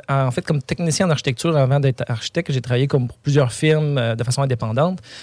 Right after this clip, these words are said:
Puis après ça, j'ai travaillé pour, euh, l'atelier Pierre Thibault à Québec, qui est une des firmes les, probablement les plus célèbres, euh, euh, au Québec. Puis, euh, j'ai travaillé aussi pendant un bon bout de temps à Montréal, donc pour, euh, la,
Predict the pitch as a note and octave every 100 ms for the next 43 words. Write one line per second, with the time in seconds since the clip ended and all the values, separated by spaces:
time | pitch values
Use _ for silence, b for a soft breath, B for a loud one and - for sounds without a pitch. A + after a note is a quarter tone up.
0 | B C#3 C#3+ C#3 E3+ - C3+ D#3 - C#3
1 | B2 B2 B2 C3 C3+ C#3 C3 - D3 C#3
2 | B2+ D3+ - B2+ C3 A#2 C#3 C#3 A#2 -
3 | - A#2 B2+ A2+ - B2+ A#2 C#3+ B2+ A2+
4 | A2+ A#2+ b b b A#2+ A2+ A2 G#2+ A2+
5 | A#2 B2+ E3+ - _ B B B B -
6 | - F3+ F3+ E3 C#3+ D3 C#3+ D3+ E3+ -
7 | D#3 D3 C#3+ D#3 C#3 - E3+ D#3 C3 C#3+
8 | E3+ F3 C#3+ D3+ D#3+ C#3+ D3 C3+ C3+ C3
9 | B2+ C3 B2